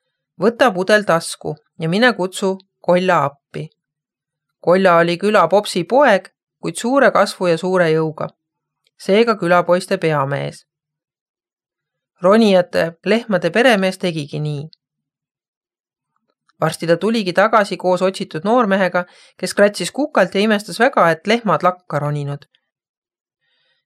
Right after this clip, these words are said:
"Eks vaatame siis pudeli pealt, mis teha saab," lausus ta.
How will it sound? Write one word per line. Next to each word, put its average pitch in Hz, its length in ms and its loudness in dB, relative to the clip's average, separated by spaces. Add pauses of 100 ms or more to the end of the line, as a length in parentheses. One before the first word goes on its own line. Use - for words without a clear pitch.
"Eks 156 200 -6
vaatame 226 440 2
siis 175 180 -10
pudeli 190 380 2
pealt, 262 320 2
mis 170 140 -8
teha 190 240 0
saab," 262 280 2 (440)
lausus 160 420 -4
ta. 160 140 -8